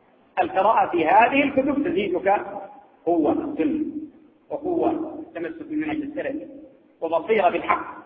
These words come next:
وبصيرة بأحوال المبطلين. والذي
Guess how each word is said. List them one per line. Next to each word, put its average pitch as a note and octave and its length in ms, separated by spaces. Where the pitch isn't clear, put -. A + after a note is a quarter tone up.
وبصيرة F3+ 400
بأحوال F#3+ 460
المبطلين. F#3+ 800
والذي C#4 840